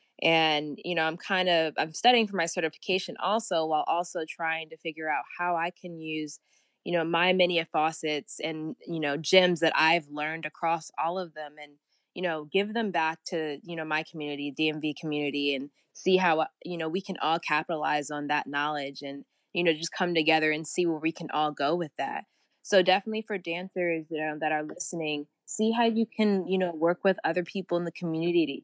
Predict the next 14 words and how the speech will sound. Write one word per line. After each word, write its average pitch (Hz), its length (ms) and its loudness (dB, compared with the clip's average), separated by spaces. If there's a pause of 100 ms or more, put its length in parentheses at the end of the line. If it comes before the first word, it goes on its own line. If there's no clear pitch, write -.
(160)
community. 170 640 6 (340)
Um, 160 320 2
working 208 360 6
with 226 120 4
people 196 300 0
in 185 60 2
the 185 80 0
community 170 500 0
helps 165 400 -2
you 170 100 -4
get 160 300 0
in 170 200 0
that 151 220 -2
door. 151 460 0